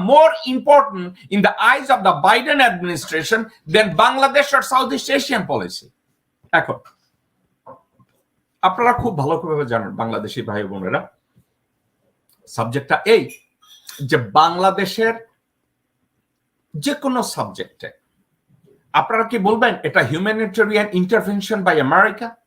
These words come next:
আমি বলবো, "না, not exactly humanitarian intervention"। আমি কেন যেন হইতেও পারে, নাও হইতে পারে, সাবজেক্ট এভাবে বলতেও পারেন,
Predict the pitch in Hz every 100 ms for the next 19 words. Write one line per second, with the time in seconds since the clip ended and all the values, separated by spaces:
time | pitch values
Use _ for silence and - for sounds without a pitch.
0 | _ _ _ _ _ 240 262 302 262 247
1 | 247 247 254 - 196 202 135 117 214 233
2 | 202 156 147 131 120 185 247 254 247 254
3 | 262 262 240 233 233 247 269 254 285 285
4 | - - 254 262 302 - 262 247 214 254
5 | 254 196 208 - 277 262 247 240 214 196
6 | 214 220 - 208 202 208 - 170 160 147
7 | 139 139 139 135 143 180 - 156 - 233
8 | 240